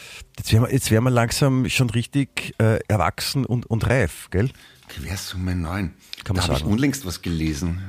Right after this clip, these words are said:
Speaker 2: Warte mal. September ist der einzige Monat, glaub ich, der so viele Buchstaben hat, wie der wievielte Monat er ist, nämlich neun.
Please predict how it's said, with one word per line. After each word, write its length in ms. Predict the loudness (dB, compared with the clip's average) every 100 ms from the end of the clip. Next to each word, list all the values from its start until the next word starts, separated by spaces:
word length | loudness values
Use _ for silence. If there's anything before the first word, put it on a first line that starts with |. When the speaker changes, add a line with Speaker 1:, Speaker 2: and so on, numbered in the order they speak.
| -12
Speaker 2:
Warte 260 | -12 -4 -2
mal. 220 | -2 -4 -10
September 540 | -8 -4 -2 0 4 4
ist 100 | 2
der 100 | 0
einzige 360 | 0 0 2
Monat, 400 | 4 4 2 0
glaub 160 | 0 2
ich, 200 | 2 2
der 420 | 2 4 4 4
so 140 | 2 0
viele 160 | 0
Buchstaben 460 | 2 -2 0 2 4
hat, 260 | 2 2 2
wie 100 | 4
der 140 | 4
wievielte 320 | 2 0 2
Monat 260 | 4 4 4
er 80 | 2
ist, 140 | 4
nämlich 220 | 2 2
neun. 380 | 2 2 2 0